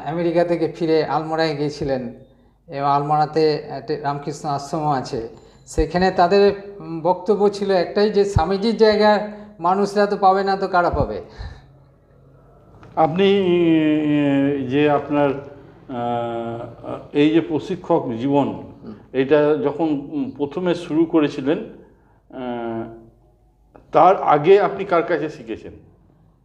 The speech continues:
Speaker 1: দেখুন, তার আগে আমার, উম, শিক্ষা বলতে স্বামী সন্ত দাস ইনস্টিটিউটে,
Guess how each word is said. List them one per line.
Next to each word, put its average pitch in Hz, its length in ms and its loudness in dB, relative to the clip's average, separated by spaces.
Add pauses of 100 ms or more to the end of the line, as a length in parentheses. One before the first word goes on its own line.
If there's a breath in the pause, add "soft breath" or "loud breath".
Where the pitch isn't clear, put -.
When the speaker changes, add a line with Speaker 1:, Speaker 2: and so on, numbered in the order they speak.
(720)
Speaker 1:
দেখুন, 190 180 -2
তার 196 280 6
আগে 220 520 0
আমার, 190 400 0
উম, 170 680 -12
শিক্ষা 180 460 -6
বলতে 185 580 0 (280)
স্বামী 170 320 -6
সন্ত 175 320 -6
দাস - 500 -4 (520)
ইনস্টিটিউটে, 151 840 -2